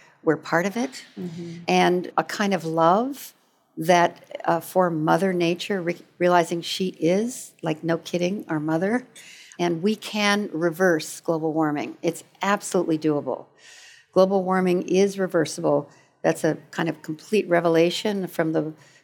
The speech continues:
Speaker 1: new work of Paul Hawken and Drawdown.
Speaker 2: Mm-hmm.
Speaker 1: We can reverse it. We don't need to mitigate it and be afraid of it. We can reverse it. It's not happening to us. It's happening for us.
Speaker 2: Mm.
Speaker 1: It's feedback. It's fantastic,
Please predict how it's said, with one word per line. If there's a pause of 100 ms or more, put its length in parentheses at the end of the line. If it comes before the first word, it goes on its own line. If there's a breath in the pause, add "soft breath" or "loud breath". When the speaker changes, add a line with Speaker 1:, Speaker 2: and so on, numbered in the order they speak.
Speaker 1:
new
work
of
Paul
Hawken
and
Drawdown.
Speaker 2:
Mm-hmm.
Speaker 1:
We
can
reverse
it.
We
don't
need
to
mitigate
it
and
be
afraid
of
it.
We
can
reverse
it.
It's
not
happening (600)
to
us.
It's
happening
for
us. (160)
Speaker 2:
Mm.
Speaker 1:
It's
feedback. (440 soft breath)
It's (280)
fantastic,